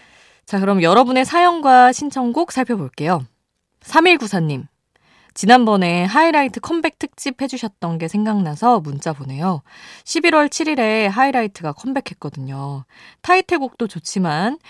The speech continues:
아이돌 스테이션은 새벽에 하니까 새벽 감성으로 수록곡 에스아이엘와이, Say I Love You 신청합니다 하셨어요.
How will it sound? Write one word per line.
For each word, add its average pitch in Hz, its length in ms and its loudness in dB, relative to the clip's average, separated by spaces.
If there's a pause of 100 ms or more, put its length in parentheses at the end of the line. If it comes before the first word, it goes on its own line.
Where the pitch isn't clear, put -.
(140)
아이돌 180 460 0
스테이션은 180 960 -4
새벽에 277 380 -2
하니까 156 500 -4 (360)
새벽 320 340 0
감성으로 156 720 -8 (100)
수록곡 - 600 -10 (280)
에스아이엘와이, 156 1800 -6
Say 233 500 -2
I 147 260 -2
Love 147 460 -10
You 277 300 -6
신청합니다 139 960 -8
하셨어요. 139 540 -14